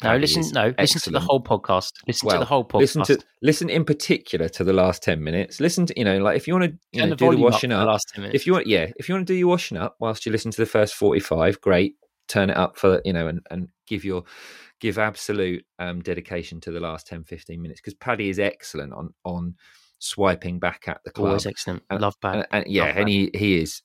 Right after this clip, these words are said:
Speaker 2: very, very good. But, uh, it, it just, it, it worries me that the club knew the importance and recognised the importance of having local media and fan media,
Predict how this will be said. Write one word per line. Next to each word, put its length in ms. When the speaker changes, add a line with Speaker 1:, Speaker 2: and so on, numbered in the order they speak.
Speaker 2:
very, 220
very 220
good. 200
But, 160
uh, 100
it, 100
it 100
just, 460
it, 200
it 200
worries 500
me 280
that 180
the 80
club 300
knew 320
the 140
importance 520
and 140
recognised 480
the 80
importance 500
of 100
having 500
local 340
media 360
and 120
fan 300
media, 540